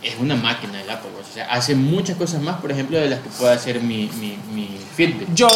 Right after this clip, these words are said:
Speaker 2: lo, yo lo adquirí más que todo por, porque empezaba, no soy matado de ejercicio, pero lo que hago, siento, lo siento funcional, vea.
Speaker 1: Pero independientemente,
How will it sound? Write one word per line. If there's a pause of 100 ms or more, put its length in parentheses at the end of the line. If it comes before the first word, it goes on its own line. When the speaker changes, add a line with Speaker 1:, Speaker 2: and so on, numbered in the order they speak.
Speaker 2:
lo,
yo
lo
adquirí
más
que
todo
por,
porque
empezaba,
no
soy
matado
de
ejercicio,
pero
lo
que
hago,
siento,
lo
siento
funcional,
vea. (260)
Speaker 1:
Pero
independientemente,